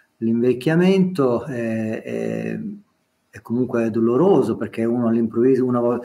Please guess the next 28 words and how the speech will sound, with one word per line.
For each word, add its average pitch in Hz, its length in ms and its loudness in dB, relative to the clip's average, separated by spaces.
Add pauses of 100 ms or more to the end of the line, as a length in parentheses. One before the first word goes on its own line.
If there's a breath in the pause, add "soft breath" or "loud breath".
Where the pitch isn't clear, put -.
(200 loud breath)
quando 123 200 -4
siamo 123 320 -2
giovani 127 540 4
possiamo 117 260 -4
fare 113 160 -4
tante 117 320 -6
cose, 120 720 0 (400 loud breath)
eh, 110 220 -8
saltare 117 540 0
a 113 40 0
destra 120 320 -2
e 120 40 -2
a - 20 -10
sinistra, 123 520 -2
fare 120 240 -2
tutto 120 480 -6 (340 loud breath)
e 123 100 -4
così. 117 240 0
Quando 196 220 2
si 202 160 0
invecchia, 143 640 2
tutte 170 320 -4
queste 120 300 -8
cose, 120 540 0
tutte 120 220 -10
queste 120 280 -12
energie 117 580 0
vitale 117 800 0